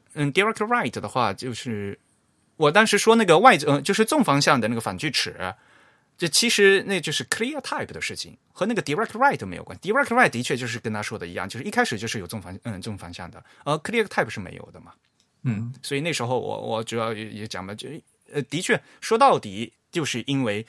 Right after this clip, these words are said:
Speaker 1: 技术上和这个整个，呃，硬件上不支持嘛。嗯，就
Speaker 2: 嗯哼。
Speaker 1: 正如他说的嘛，对吧？是 poor man，<laughs> 因为穷嘛，因为穷没有办法，所以呢，嗯，就从，在各种局限下的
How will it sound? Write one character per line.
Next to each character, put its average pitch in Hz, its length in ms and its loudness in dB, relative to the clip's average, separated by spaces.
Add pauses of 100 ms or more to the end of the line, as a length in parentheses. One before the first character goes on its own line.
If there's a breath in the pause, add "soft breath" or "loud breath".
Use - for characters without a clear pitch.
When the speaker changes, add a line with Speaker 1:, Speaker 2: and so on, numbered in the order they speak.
(140 soft breath)
Speaker 1:
技 160 200 -2
术 113 160 -8
上 92 280 -8
和 98 240 -10
这 117 160 -10
个 107 100 -6
整 87 240 -10
个， 127 240 0 (400 loud breath)
呃， 104 600 -6
硬 151 180 0
件 120 140 -4
上 110 120 -10
不 135 120 -8
支 220 180 -6
持 - 240 -4
嘛。 82 200 -14 (640)
嗯， 95 120 -12
就 139 100 -2
Speaker 2:
嗯 95 40 -6
哼。 117 160 -6
Speaker 1:
正 127 200 -4
如 101 120 -6
他 - 140 -10
说 127 240 -6
的 139 80 -6
嘛， 90 120 -10 (180)
对 92 100 -12
吧？ 82 140 -14
是 87 380 -10
poor 170 280 2
man， 107 220 -2 (280)
<laughs> - 280 -8
因 165 140 -6
为 165 100 0
穷 98 260 -2
嘛， 156 160 4 (360 loud breath)
因 180 100 -2
为 202 60 0
穷 156 200 2
没 175 80 4
有 180 60 4
办 175 180 6
法， 117 120 6
所 143 160 0
以 135 80 0
呢， 139 200 2 (320 loud breath)
嗯， 120 300 4
就 131 240 4
从， 135 240 0
在 135 320 8
各 151 220 4
种 101 400 -2
局 117 200 2
限 156 300 6
下 104 320 4 (300)
的 98 280 0